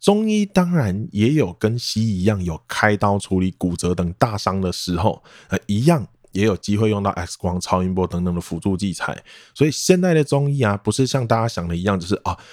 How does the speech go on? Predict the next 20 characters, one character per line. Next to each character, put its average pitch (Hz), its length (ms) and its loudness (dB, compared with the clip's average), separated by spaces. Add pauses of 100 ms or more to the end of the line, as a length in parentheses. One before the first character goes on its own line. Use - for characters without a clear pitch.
(140)
都 104 120 2
只 101 140 -2
有 90 80 2
把 87 180 -2
把 85 160 0
脉 90 200 0
而 85 100 -2
已， 80 60 -4
他 127 140 0
们 143 120 2
也 98 100 2
是 123 140 0
会 127 160 2
用 123 160 0
这 123 100 0
种 101 140 2
看 117 160 0
起 95 60 -2
来 90 100 0
很 87 180 0